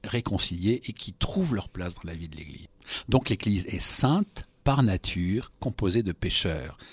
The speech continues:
Ça, c'est le grand défi, mais je pense que c'est pas, c'est pas étranger au fait de dire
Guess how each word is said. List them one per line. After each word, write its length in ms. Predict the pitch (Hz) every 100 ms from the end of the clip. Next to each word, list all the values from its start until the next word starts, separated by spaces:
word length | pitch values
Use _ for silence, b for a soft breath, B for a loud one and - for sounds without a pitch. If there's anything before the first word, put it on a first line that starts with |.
| B -
Ça, 220 | 120 131
c'est 120 | -
le 140 | 82
grand 240 | 78 104 127
défi, 460 | 104 - 90 143 - B B B
mais 60 | 90
je 140 | -
pense 240 | - 165 -
que 100 | -
c'est 200 | - -
pas, 360 | - 139 190 - B B B B -
c'est 160 | 101
pas 120 | -
étranger 460 | 147 - 113 98 120
au 80 | 127
fait 160 | -
de 120 | 123 87
dire 260 | 123 -